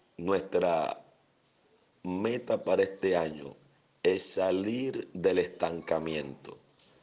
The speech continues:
Sal del estancamiento. Escucha, la meta dice que es más allá de lo presente.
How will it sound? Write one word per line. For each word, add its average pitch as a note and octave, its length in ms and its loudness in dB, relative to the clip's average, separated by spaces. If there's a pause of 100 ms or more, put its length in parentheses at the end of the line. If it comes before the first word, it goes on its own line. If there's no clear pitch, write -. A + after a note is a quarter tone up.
(140)
Sal G#2 640 0
del F2 160 4
estancamiento. D2+ 960 -6 (540)
Escucha, E2 440 -4 (680)
la E2+ 160 2
meta A#2 340 2
dice B2+ 540 -2 (1200)
que G2+ 180 4
es G2+ 80 2
más A2+ 380 -2
allá G2 380 4
de F2 120 0
lo D#2 160 0
presente. F2 720 -4